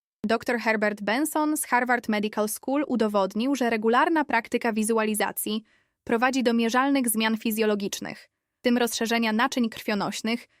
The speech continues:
i lepszego ukrwienia tkanek. Pan Stefan, siedemdziesięciodwuletni emerytowany inżynier, podzielił się: „Początkowo czułem się głupio, wyobrażając sobie złotą energię, ale po kilku dniach zauważyłem, że podczas wizualizacji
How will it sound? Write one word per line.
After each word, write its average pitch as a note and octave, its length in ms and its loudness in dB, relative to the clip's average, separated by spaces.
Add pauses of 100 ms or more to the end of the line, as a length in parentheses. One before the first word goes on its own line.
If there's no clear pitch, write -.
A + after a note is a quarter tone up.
(220)
i B3 80 2
lepszego B3+ 480 2
ukrwienia A#3 640 -2
tkanek. - 640 -6 (340)
Pan A3+ 200 2
Stefan, A3+ 560 0
siedemdziesięciodwuletni A3 1300 0
emerytowany A3 600 0
inżynier, G#3+ 580 0 (380)
podzielił G3+ 420 0
się: D2 280 -8 (500)
„Początkowo E4+ 500 0
czułem B3+ 280 -2
się A3+ 160 -2
głupio, G#3+ 560 -4
wyobrażając A3 680 0
sobie G#3+ 260 -2
złotą A3+ 400 0
energię, G3+ 520 -2 (440)
ale A#3+ 180 2
po A#3+ 120 -2
kilku D4 320 0
dniach B3 320 -2
zauważyłem, A3 640 0
że G#3 120 -2
podczas A3 400 -4
wizualizacji G#3+ 840 -2